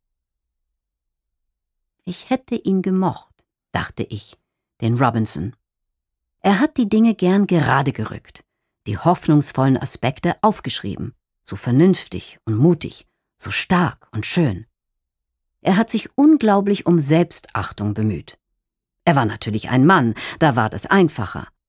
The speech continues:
Aus ihm lief nicht alle vier Wochen Blut, bis er alt war. Er musste sich nie eklig fühlen. Das Böse. Ich habe niemanden, mit dem ich mich unterhalten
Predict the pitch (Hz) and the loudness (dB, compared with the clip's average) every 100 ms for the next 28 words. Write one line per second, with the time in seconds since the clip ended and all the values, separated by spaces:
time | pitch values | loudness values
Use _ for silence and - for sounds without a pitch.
0 | _ _ _ 190 180 - 247 269 156 123 | _ _ _ 0 0 0 2 4 4 4
1 | 135 123 139 120 - 123 - 127 117 107 | 2 0 -2 0 0 0 0 0 0 0
2 | 120 113 135 123 - 104 113 110 123 117 | 0 0 0 -2 -4 -4 0 0 -2 -2
3 | 104 95 - _ _ _ 160 156 147 117 | -4 -6 -12 _ _ _ 2 4 2 0
4 | 113 113 190 180 - 123 - 117 - - | -4 0 2 2 0 -6 -4 -8 -6 -4
5 | 113 92 - _ _ _ _ _ _ _ | -4 -4 -10 _ _ _ _ _ _ _
6 | _ _ _ _ _ _ _ 151 - - | _ _ _ _ _ _ _ -2 -2 0
7 | 175 139 - 65 - _ _ _ _ _ | 2 4 0 -8 -14 _ _ _ _ _
8 | _ _ _ _ _ _ 190 208 202 208 | _ _ _ _ _ _ 0 2 4 4
9 | 202 240 254 240 - 240 247 _ _ 185 | 6 6 6 4 2 0 -2 _ _ -2
10 | 175 170 175 147 170 160 - 143 120 131 | 2 4 4 2 0 0 0 -2 -2 0
11 | 143 156 196 214 | -2 -2 -4 -4